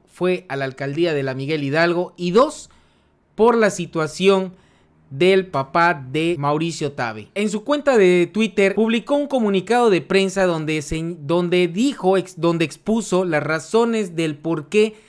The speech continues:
incluso no solo él, los alcaldes de la oposición no asistieron al cuarto informe de gobierno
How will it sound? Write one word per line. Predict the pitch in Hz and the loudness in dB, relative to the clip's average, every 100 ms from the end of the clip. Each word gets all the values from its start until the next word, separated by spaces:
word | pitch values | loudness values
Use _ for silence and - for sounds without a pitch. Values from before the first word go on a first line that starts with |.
| - | -10
incluso | 139 143 160 208 220 | -6 -2 0 0 2
no | 160 170 | 0 -2
solo | 185 226 185 | 0 2 4
él, | 214 254 139 | 2 0 -8
los | 139 135 | -10 -8
alcaldes | 131 127 175 226 214 | -10 -2 0 2 2
de | 165 | 2
la | 147 | 0
oposición | 143 147 143 139 202 214 | -2 -6 -6 -4 -2 0
no | 196 | -2
asistieron | 208 208 190 147 190 208 226 196 | -2 -4 -10 -8 0 2 2 0
al | 160 151 | -4 0
cuarto | 196 196 | 0 0
informe | 170 147 175 185 170 | -6 -4 -2 -2 -2
de | |
gobierno | 147 151 180 202 202 180 175 | -2 0 2 4 2 0 -2